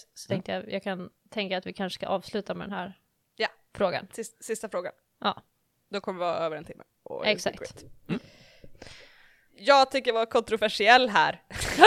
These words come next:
Speaker 1: <laughs>
Speaker 2: Vad jag märker av andra som lyssnar på podcast, eh, och vi är med i vissa grupper där det är mycket snack om podcast och sånt.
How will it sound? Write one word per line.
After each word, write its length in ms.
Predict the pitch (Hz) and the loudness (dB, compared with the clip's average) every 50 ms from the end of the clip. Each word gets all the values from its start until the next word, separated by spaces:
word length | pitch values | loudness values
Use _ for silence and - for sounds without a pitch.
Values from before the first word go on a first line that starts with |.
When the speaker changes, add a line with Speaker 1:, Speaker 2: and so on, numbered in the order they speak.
| 508 554 571 539 440 392 - - - - | 12 12 12 12 12 12 8 0 2 4
Speaker 1:
<laughs> 120 | 196 185 | 4 6
Speaker 2:
Vad 120 | 208 214 214 | 8 8 8
jag 160 | 208 233 226 | 8 8 6
märker 380 | 226 202 214 214 - - 226 | 6 4 4 4 2 4 6
av 300 | 214 214 196 190 185 175 | 6 8 8 6 4 2
andra 600 | 185 175 - 214 226 226 202 208 190 185 170 - | 0 2 2 2 2 2 2 4 4 4 2 2
som 360 | - - 202 175 170 175 180 - | 0 -2 -2 -2 -2 -4 -8 -10
lyssnar 300 | - 185 185 - - 170 | -8 -8 -8 -6 -6 -8
på 300 | 175 190 170 165 156 101 | -6 -4 -4 -4 -4 -6
podcast, 800 | - - 196 170 165 165 - 190 160 151 170 - - - - - - - | -6 -4 -4 -4 -4 -4 -4 -2 -2 -2 -2 -4 -8 -14 -16 -14 -8 -6
eh, 240 | 170 165 160 160 | -4 -2 -2 -2
och 320 | 143 101 156 165 _ - - - | -2 -4 -6 -6 _ -14 -18 -12
vi 280 | - 175 175 175 175 | -8 -6 -6 -4 -4
är 40 | 170 | -4
med 300 | 175 180 180 170 156 156 | -2 -2 -2 -2 -2 -2
i 100 | 156 156 | -4 -6
vissa 280 | 151 160 156 - 151 151 | -6 -8 -10 -8 -8 -8
grupper 300 | 151 147 - - 151 147 | -8 -10 -8 -8 -8 -6
där 200 | 151 147 147 139 | -6 -6 -6 -8
det 80 | 151 | -8
är 40 | 151 | -10
mycket 420 | 151 156 - - - - - - | -12 -12 -14 -12 -10 -10 -10 -10
snack 220 | - - - - - | -12 -14 -14 -14 -12
om 80 | 135 | -12
podcast 420 | - 143 117 - - - - - - | -10 -10 -12 -10 -10 -10 -10 -10 -10
och 60 | - | -10
sånt. 300 | - 151 - - - - | -10 -10 -10 -12 -16 -20